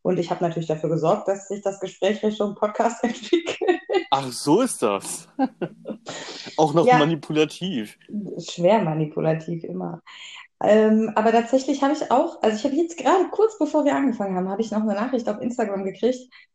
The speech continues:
Speaker 1: Da hat jemand geschrieben, er hätte mein Profil bei Baidu gefunden. Und ich hab bei Baidu meinen Podcast angegeben.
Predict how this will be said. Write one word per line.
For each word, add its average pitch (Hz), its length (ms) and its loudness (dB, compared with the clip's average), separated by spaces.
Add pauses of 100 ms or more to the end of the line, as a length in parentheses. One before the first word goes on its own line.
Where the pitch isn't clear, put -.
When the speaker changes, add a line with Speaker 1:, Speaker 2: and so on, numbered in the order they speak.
(160)
Speaker 1:
Da 208 100 2
hat 214 80 -2
jemand 208 220 0
geschrieben, 226 580 -2
er 190 320 -2
hätte 202 240 -2
mein 180 260 -2
Profil 226 540 -2
bei 190 200 2
Baidu 180 360 0
gefunden. 294 680 -2 (760)
Und 220 160 4
ich 214 120 2
hab 226 120 0
bei 196 120 6
Baidu 226 720 2 (100)
meinen 208 460 2
Podcast 226 580 -2
angegeben. 254 800 2